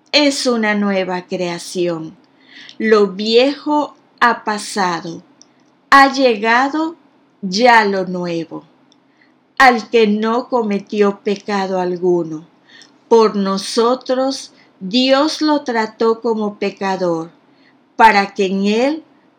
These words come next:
recibiéramos la justicia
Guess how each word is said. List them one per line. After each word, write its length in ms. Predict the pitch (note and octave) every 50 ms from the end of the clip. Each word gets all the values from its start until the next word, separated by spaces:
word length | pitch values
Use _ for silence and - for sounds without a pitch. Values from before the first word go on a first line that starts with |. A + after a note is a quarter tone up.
| _ _ -
recibiéramos 1500 | G#3 G#3+ G#3+ G#3 G3+ G#3 - - G#3 G3 - - G#3+ G#3+ A3 A#3 B3 B3+ C#4 C#4+ C#4+ C#4 C#4 C#4 D4 D4 - - - _ _ _ _ _
la 260 | - G#3+ G#3 G#3 G3+ G3+
justicia 1300 | G3 - - G#3 G3+ F#3+ - - - - _ A#3+ A#3+ B3 B3+ B3+ - - - C4+ B3+ B3 B3 B3+ B3+ -